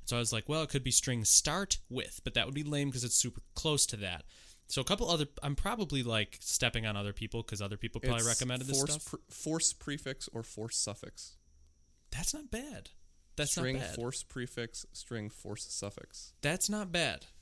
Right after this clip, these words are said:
Speaker 1: Um, I actually
Speaker 2: Unless you wanna say ensure
Speaker 1: Right,
Speaker 2: prefix,
Speaker 1: so I don't wanna
Speaker 2: ensure
Speaker 1: say
Speaker 2: suffix.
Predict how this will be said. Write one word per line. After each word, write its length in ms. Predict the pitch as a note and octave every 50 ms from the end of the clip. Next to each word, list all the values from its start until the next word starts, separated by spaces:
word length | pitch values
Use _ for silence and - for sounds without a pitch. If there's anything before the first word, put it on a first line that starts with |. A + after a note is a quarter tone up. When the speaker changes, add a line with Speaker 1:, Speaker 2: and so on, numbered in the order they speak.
| -
Speaker 1:
Um, 500 | - C3+ B2+ B2 A#2+ A#2+ A#2+ A#2 A#2 - - - - - - - - - - - - - _ - - - - - -
I 140 | C#3+ - -
actually 560 | - C#3 C#3 C#3 - - - E3 D#3+ D#3+ D#3+ -
Speaker 2:
Unless 240 | C3 D3 D#3+ -
you 60 | F3 E3+
wanna 120 | E3 E3
say 240 | - - D3+ C#3 C3+ -
ensure 720 | C3 A#2+ A#2+ - - - - A#2+ A2+ A2+ G#2+ G2 F#2+ F#2+ - - - - C3+
Speaker 1:
Right, 160 | C#3+ D3 A#2 G2+ -
Speaker 2:
prefix, 100 | - -
Speaker 1:
so 60 | D3 C3
I 60 | B2+
don't 220 | B2 - E3 F#3+
wanna 140 | - F#3 D#3
Speaker 2:
ensure 100 | - -
Speaker 1:
say 140 | D3 C#3 C3
Speaker 2:
suffix. 100 | -